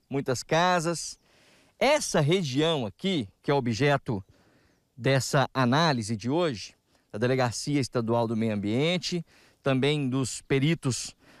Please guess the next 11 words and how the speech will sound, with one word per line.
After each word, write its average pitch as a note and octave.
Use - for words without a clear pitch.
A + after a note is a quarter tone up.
ambientais C#3
da C3
Polícia C#3
Técnico-Científica D#3+
e G#3
da G3
Agência F3
Municipal D3+
de C#3
Meio D3+
Ambiente, C#3